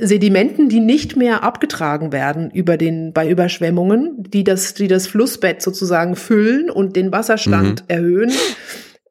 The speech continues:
Speaker 2: Ja.
Speaker 1: Ist es immer so ein Hin und Her. Wasser wird höher, Wasserstände werden höher, Dämme werden höher, Wasserstände werden höher, et cetera. Ja, und das bemerken natürlich die, ähm, die Ingenieure auch lokal,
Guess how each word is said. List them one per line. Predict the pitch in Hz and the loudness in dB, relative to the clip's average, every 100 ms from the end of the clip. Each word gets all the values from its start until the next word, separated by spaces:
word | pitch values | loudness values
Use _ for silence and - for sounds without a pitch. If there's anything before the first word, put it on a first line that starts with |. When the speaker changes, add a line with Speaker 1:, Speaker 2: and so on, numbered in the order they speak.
| - | -8
Speaker 2:
Ja. | - | -2
Speaker 1:
Ist | 196 | 2
es | 214 208 | 2 2
immer | 220 214 | 2 4
so | 214 | 4
ein | |
Hin | 202 208 | 4 4
und | 214 208 | 2 2
Her. | 180 160 | 0 2
Wasser | 170 190 185 185 - | 0 0 -2 -4 -2
wird | 196 196 | 0 2
höher, | 240 269 262 240 | 2 2 2 2
Wasserstände | 220 214 196 196 190 | 0 0 0 -2 0
werden | 185 190 | -2 0
höher, | 214 214 214 | 0 0 -2
Dämme | - 208 | 0 2
werden | 190 196 190 | 2 0 0
höher, | 190 | 0
Wasserstände | 180 180 185 185 180 | -2 -6 -6 -6 -6
werden | 175 170 | -6 -6
höher, | 170 165 | -8 -8
et | 165 | -12
cetera. | 151 151 147 156 - - - - - | -14 -14 -16 -18 -20 -20 -20 -16 -4
Ja, | 170 196 | -2 0
und | 208 214 | 2 2
das | 226 - | 2 2
bemerken | 208 202 202 233 339 294 | 2 2 2 0 0 2
natürlich | 254 254 254 254 | 2 2 0 0
die, | - 220 214 | 0 2 4
ähm, | 208 202 202 202 202 | 4 2 2 -2 -6
die | - 190 185 | -6 -2 0
Ingenieure | 190 202 196 196 202 180 - | 2 2 2 2 2 0 0
auch | 226 320 - | 0 -2 -2
lokal, | 269 - 247 262 | -2 -2 -2 -2